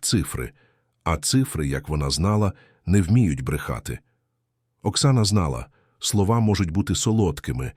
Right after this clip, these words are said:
погляди — переконливими, навіть жести можуть створювати ілюзію правди.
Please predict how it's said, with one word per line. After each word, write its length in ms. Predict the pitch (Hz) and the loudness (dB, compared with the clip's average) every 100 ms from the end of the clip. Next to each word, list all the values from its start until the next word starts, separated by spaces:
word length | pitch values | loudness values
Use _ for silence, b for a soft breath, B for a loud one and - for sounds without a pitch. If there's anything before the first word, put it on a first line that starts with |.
| b b _ | b b _
погляди — 540 | 131 110 87 69 71 - | 4 4 2 0 -4 0
переконливими, 960 | 110 110 110 - 90 71 69 65 65 64 B B - | 2 2 0 0 2 2 -2 -4 -6 -10 B B 0
навіть 300 | 101 107 78 | 2 2 0
жести 540 | 80 104 85 - 78 | 0 2 2 -2 -4
можуть 300 | 73 - 73 | -2 -2 -2
створювати 600 | - - 87 80 73 73 | -4 -2 0 0 -2 -4
ілюзію 560 | 73 82 78 82 73 69 | -4 -2 0 0 -2 -4
правди. 480 | - 71 58 64 | -4 -4 -6 -8